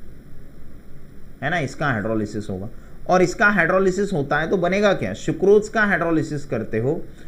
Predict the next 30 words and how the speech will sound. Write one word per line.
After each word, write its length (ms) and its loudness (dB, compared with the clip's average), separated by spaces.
Sucrose 480 2
का 120 -2
हाइड्रोलिसिस 600 0
करते 300 -2
हो 140 0
तो 140 -2
आपको 320 -2
क्या 200 -4
मिलता 280 -2
है 60 -2
बच्चों? 280 -4
Glucose 720 4
और 180 2
क्या 180 -2
मिलता 320 0
है? 180 0
Fructose। 560 -6
Glucose 540 4
और 160 2
fructose 520 -2
मिलता 280 -2
है 140 -4
बच्चों, 220 -8
और 160 2
दोनों 300 4
का 160 4
formula 420 0
same 260 -4
होता 220 -4
है, 120 -8